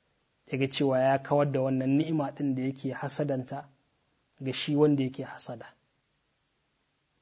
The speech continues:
To maimakon ya zamanta wannan ayyuka guda biyu, sawa'in ya kasance na halshe ne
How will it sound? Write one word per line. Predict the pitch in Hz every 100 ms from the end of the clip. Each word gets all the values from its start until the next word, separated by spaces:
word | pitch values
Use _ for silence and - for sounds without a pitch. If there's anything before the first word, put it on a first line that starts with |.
| _ _ _ _ _ _ _ _ _ _ _ _ _ _ _
To | 151
maimakon | 147 170 185 202
ya | 170
zamanta | 170 175 175
wannan | 175 160 -
ayyuka | 156 170 160 135
guda | 135 143
biyu, | 143 147
sawa'in | 139 147 156
ya | 147 151
kasance | 147 - 135 135 151 185 - _ _ _ _ _ _ _ _ _ -
na | 143 151 156
halshe | 147 175 185 - 156
ne | 147 147